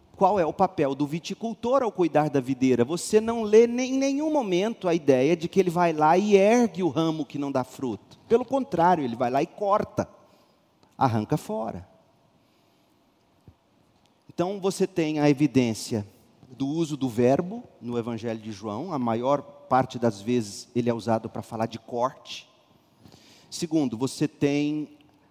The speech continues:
a, a prática da viticultura, que tem mais a ver com cortar do que com erguer.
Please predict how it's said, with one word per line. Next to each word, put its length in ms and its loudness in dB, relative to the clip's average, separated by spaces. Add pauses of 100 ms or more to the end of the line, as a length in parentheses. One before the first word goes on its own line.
(320)
a, 600 0
a 40 2
prática 720 2
da 100 4
viticultura, 840 -2
que 140 -14
tem 160 0
mais 260 2
a 80 6
ver 220 2
com 200 -4
cortar 540 -2
do 100 -12
que 140 -10
com 300 -6
erguer. 600 2